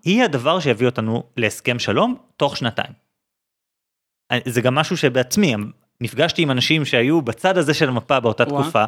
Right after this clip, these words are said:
Speaker 1: וזאת הייתה ההמלצה שלי. ההמלצה הייתה, "לכו עם זה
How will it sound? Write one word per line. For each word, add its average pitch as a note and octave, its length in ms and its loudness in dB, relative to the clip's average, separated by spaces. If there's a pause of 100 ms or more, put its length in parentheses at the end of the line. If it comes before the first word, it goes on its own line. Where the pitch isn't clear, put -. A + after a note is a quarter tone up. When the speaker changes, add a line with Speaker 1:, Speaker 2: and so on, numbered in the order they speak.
(500)
Speaker 1:
וזאת G#3 200 2
הייתה C#4 180 2
ההמלצה G#3+ 380 2
שלי. D3 200 0 (440)
ההמלצה C#3+ 260 0
הייתה, G#3 340 2 (320)
"לכו F#3+ 280 2
עם F#3+ 80 2
זה A#2 100 2